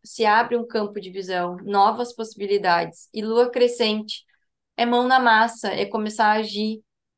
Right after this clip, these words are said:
né? É fazer diferente, pega essa força desse Marte em Virgem aí e, assim,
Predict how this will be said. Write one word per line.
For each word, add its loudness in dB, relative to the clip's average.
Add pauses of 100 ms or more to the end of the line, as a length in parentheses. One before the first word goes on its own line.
(100)
né? -2
É -14
fazer 0
diferente, 0
pega 0
essa -2
força -2
desse -4
Marte -2
em -6
Virgem -2
aí -6
e, 0
assim, -4